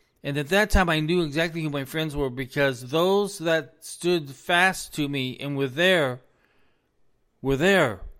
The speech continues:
Those that didn't want anything more to do with me because of what happened, they ran.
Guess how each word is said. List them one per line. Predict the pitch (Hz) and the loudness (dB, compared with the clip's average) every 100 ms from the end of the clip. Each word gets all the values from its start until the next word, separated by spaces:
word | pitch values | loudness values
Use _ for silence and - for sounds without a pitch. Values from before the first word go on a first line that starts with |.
| _ _ _ _ _ _ _ _ _ _ _ - | _ _ _ _ _ _ _ _ _ _ _ -8
Those | 131 180 214 202 | 0 4 6 4
that | 170 170 | 2 -2
didn't | 175 170 | -2 -2
want | 175 175 | -2 -2
anything | 190 190 175 165 | -4 -4 -4 -2
more | 170 | -2
to | 156 | -2
do | 135 185 220 | -2 -2 0
with | 202 160 | 0 0
me | 160 | -2
because | 147 147 165 151 | -4 -2 -2 0
of | 156 147 | -2 -2
what | 160 | -4
happened, | 151 196 196 170 - _ - _ _ _ _ _ _ _ _ _ _ _ | 0 0 0 -4 -8 _ -20 _ _ _ _ _ _ _ _ _ _ _
they | 123 123 | -2 0
ran. | 117 90 | -2 -6